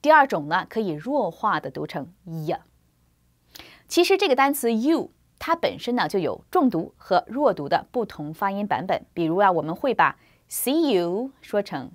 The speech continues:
“see ya”。最后一个音节bull，bull连在一起，valuable，valuable，valuable。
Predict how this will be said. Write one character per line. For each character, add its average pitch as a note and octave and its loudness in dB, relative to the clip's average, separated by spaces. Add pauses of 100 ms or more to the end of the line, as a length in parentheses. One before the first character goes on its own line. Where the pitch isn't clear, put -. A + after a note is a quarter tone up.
(100)
“see B3+ -2
ya”。 - 2 (1080)
最 F4 4
后 F4 6
一 - 4
个 C4 0
音 C4+ 2
节 F3+ 0 (100)
bull，bull F3 0 (400)
连 F3 -4
在 G#3 2
一 F#3 -2
起， - -10 (380)
valuable，valuable，valuable。 F3 0